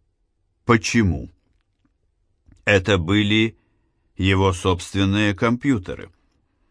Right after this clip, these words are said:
И поставлены точно таким же образом, как и в его квартире. Мониторы и системные блоки, и специальное встроенное оборудование, которое он нарисовал сам и заказал строго секретно.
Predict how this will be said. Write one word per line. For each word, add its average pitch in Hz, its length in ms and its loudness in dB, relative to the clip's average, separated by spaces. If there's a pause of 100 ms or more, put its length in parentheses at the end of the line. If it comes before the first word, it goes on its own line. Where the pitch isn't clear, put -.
(360)
И 113 100 0
поставлены 107 880 0
точно 117 400 -4
таким 107 360 -4
же 95 120 -4
образом, 98 540 -2
как 92 240 -4
и 107 40 -2
в 95 40 -4
его 92 320 0
квартире. 92 680 -6 (720)
Мониторы 117 760 2
и 117 60 -4
системные 107 760 -2
блоки, 82 680 -8 (460)
и 117 80 -2
специальное 131 760 0
встроенное 104 840 0
оборудование, 92 880 -2
которое 104 480 -4
он 104 160 -2
нарисовал 98 580 -2
сам 92 260 -2
и 90 40 -2
заказал 90 480 -4
строго 87 420 -4
секретно. 87 720 -6